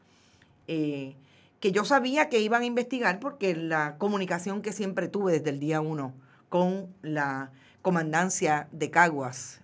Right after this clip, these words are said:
y el coronel que allí está ahora mismo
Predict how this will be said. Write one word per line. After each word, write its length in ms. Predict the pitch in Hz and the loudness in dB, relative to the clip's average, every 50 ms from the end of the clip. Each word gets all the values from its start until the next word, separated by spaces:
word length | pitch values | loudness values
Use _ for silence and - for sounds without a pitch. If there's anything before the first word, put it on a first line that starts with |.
| _ _ _ _ _ | _ _ _ _ _
y 140 | 151 156 151 | -4 -2 -2
el 140 | 139 135 131 | -2 -4 -4
coronel 760 | - 160 147 143 139 143 147 156 160 165 170 170 170 170 - - _ _ _ _ _ _ | -4 -4 -4 -2 -4 -4 -4 -4 -4 -4 -4 -4 -6 -8 -12 -16 _ _ _ _ _ _
que 240 | - 185 165 160 156 | 0 0 0 2 0
allí 380 | 147 147 139 165 175 180 175 - | -2 -4 -4 -4 -4 -4 -2 -4
está 340 | 160 151 156 - 190 175 175 | -6 -6 -4 2 4 6 6
ahora 340 | - - 156 147 156 165 170 | 6 4 0 0 2 0 0
mismo 400 | 185 208 202 180 175 151 151 | 0 0 -2 -2 -4 -4 -6